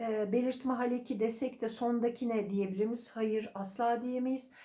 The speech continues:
Eğer iki tane peş peşe ek varsa, i, ini gibi biçiminde bu örnekleri çok görüyoruz. İlke her zaman iyilik, sonradan gelen en sondaki ek bir hal ekidir. Eğer cümle onun kardeşi değil de senin kardeşini gördüm biçiminde olsaydı ne olacaktı?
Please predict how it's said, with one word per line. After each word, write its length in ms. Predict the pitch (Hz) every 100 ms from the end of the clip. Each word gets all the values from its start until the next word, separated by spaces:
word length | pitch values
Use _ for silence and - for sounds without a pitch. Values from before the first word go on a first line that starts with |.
| - -
Eğer 240 | - 359 339
iki 280 | - - 403
tane 360 | 381 320 277
peş 320 | - 311 -
peşe 260 | - - -
ek 220 | 202 208 220
varsa, 400 | 214 226 - 185
i, 420 | - 220 208 202
ini 300 | 220 226 208
gibi 140 | 175
biçiminde 500 | 190 - 190 175 175
bu 120 | 208
örnekleri 420 | 208 208 208 202 -
çok 240 | 262 -
görüyoruz. 300 | 175 185 - - - -
İlke 300 | 285 302 -
her 280 | 269 269 285
zaman 440 | 262 240 190 151 -
iyilik, 500 | 208 240 294 - - _ - _
sonradan 1000 | - - - 381 480 453 311 277 233 202
gelen 320 | 175 175 175 -
en 160 | 330
sondaki 560 | 359 - 190 160 151 220
ek 300 | 240 254 -
bir 220 | 226 247 -
hal 400 | - 214 208 185
ekidir. 520 | 185 190 - - - - - -
Eğer 300 | 440 480 392
cümle 340 | 294 254 180 -
onun 220 | 302 381
kardeşi 580 | 330 339 330 285 - 233
değil 180 | 254 202
de 80 | 175
senin 320 | - 339 403
kardeşini 580 | 339 311 277 269 302 247
gördüm 380 | 269 269 262
biçiminde 380 | 240 - 254 240
olsaydı 560 | 233 233 226 247 208 160
ne 80 | 147
olacaktı? 560 | 139 - - - -